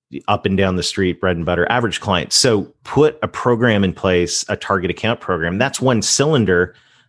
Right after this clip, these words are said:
um, that drives net new business. Um, and you have corresponding motion into those ideal prospects from marketing.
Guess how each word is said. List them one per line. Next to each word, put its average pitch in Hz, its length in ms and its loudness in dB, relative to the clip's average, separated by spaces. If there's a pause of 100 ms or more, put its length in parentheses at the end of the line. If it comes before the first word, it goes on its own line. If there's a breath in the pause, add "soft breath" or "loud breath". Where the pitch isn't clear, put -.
(120)
um, 95 280 0
that 101 260 -2
drives 98 640 0
net 95 340 0
new 92 180 0
business. 87 840 0
Um, 90 260 0
and 101 120 -4
you 98 60 2
have 92 120 -2
corresponding 98 920 0
motion 95 640 0
into 92 220 -2
those 87 400 0
ideal 87 340 0
prospects - 680 -2
from 87 200 -4
marketing. 135 640 0